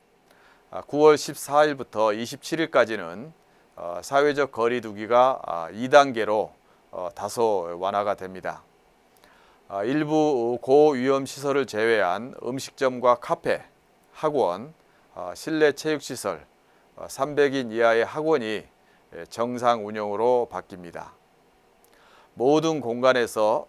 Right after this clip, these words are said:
어, 간격의 유지, 예, 마스크 쓰기와 같은 엄격한 방역 수칙은 유지하되, 예, 일상은, 예, 정상화하는 길로, 어, 나아가고 있습니다.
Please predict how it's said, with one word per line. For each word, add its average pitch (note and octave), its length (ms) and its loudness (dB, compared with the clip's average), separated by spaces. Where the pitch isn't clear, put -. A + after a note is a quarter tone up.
어, F#2+ 240 -6
간격의 C#3 640 0
유지, G#2 320 -8
예, F2+ 220 -14
마스크 A#2 420 -4
쓰기와 C3 460 0
같은 G#2 520 -6
엄격한 C#3+ 720 2
방역 B2+ 380 -2
수칙은 B2+ 500 -8
유지하되, A2+ 640 -4
예, F2+ 160 -10
일상은, B2 640 -4
예, F2 140 -14
정상화하는 A#2 840 -2
길로, A#2+ 520 -4
어, F#2 220 -10
나아가고 F#2 500 -6
있습니다. E2 540 -18